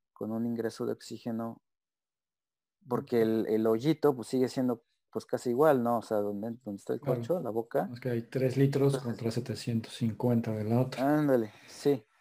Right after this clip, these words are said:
Speaker 1: Que de hecho creo que era una botella de seis, o sea,
Speaker 2: Ujú.
Speaker 1: sí, creo que era una botella de seis litros, no me acuerdo, pero, o sea, ahí está la, la, la,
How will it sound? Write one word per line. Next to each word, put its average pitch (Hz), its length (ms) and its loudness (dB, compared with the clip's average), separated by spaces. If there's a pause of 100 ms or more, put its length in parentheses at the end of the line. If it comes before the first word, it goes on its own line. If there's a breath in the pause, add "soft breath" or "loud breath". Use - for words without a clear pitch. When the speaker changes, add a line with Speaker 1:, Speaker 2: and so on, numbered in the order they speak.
(120)
Speaker 1:
Que 127 100 2
de 156 80 8
hecho 202 180 0
creo 185 120 0
que 185 120 -4
era 185 80 -2
una 185 100 -2
botella 151 300 2
de 113 80 2
seis, - 560 0
o 120 60 -20
sea, 107 380 -2 (480)
Speaker 2:
Ujú. 123 260 6 (580)
Speaker 1:
sí, - 200 -20
creo - 200 -20
que - 100 -10
era 135 80 -6
una 117 80 -4
botella 110 200 -6
de 104 40 -8
seis 104 180 -12
litros, 107 300 -8
no 127 80 -4
me 143 60 -4
acuerdo, 120 340 -6
pero, 98 320 -2 (220)
o 110 100 -12
sea, 123 260 2 (1500 loud breath)
ahí 127 200 2
está 147 300 -2
la, 139 340 0
la, 104 360 -6
la, 101 480 -10